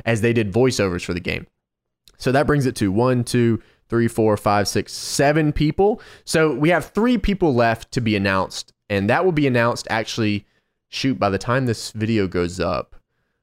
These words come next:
I don't know, maybe, maybe it'll be announced. It's gonna be announced at the August tenth Korakuen show, so, uh, I'm recording this before the August tenth Korakuen show, just for anyone that understands,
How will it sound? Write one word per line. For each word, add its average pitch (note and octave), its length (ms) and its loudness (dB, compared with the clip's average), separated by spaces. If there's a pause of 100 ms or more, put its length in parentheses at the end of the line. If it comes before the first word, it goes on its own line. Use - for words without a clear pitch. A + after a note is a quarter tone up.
(200)
I C#3+ 80 -2
don't B3+ 120 0
know, E4+ 120 -2
maybe, C3+ 340 2
maybe D3+ 240 2
it'll D#3 120 0
be D3 120 2
announced. B2+ 260 0
It's C3 100 0
gonna A#3+ 140 2
be A#3 100 4
announced F3+ 220 2
at D3+ 60 0
the C3+ 80 0
August C#3 420 0
tenth C#3+ 260 -4
Korakuen C3+ 460 -2
show, F#3 320 2
so, A#2 540 0 (240)
uh, A#2 160 0
I'm B2+ 400 0
recording B2 380 0
this G#2 100 0
before G2 480 -2 (160)
the G#2+ 100 -2
August G2 360 0
tenth F2+ 200 -4
Korakuen F2+ 320 -4
show, E2+ 160 -6
just F2+ 220 -8
for F#2 260 -8 (100)
anyone F#2 360 -4
that F2+ 120 -4
understands, F2+ 640 -4